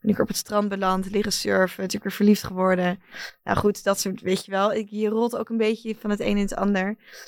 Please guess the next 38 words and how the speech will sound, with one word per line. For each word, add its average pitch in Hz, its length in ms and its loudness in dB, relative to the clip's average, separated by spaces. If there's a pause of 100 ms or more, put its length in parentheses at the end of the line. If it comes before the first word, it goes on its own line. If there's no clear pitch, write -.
(100)
En 202 120 -4
toen 226 160 0
ben 214 80 4
ik 208 100 -2
daarna 202 300 0
via 196 480 0
Indonesië, 196 680 0
eh, - 160 -4
uiteindelijk 208 460 0
twee 208 180 0
jaar 190 160 2
naar 185 100 -4
Australië 185 480 0
gegaan. 196 460 0 (360)
En 214 120 -6
daar 220 240 2
wel 240 80 2
heel 233 160 4
erg 233 240 0
in 233 80 -14
het 214 100 -10
moment 226 360 0
geleefd. 302 600 -4
En 220 140 -2
ik 214 120 -2
denk 226 440 0
dat 220 140 -2
ik 208 80 -14
daar 214 120 0
heel 214 80 4
erg 220 140 0
behoefte 220 340 -2
toen 233 180 -4
aan 220 100 2
had. 214 320 0
Ook 214 180 0
omdat 220 180 0
ik 208 220 -2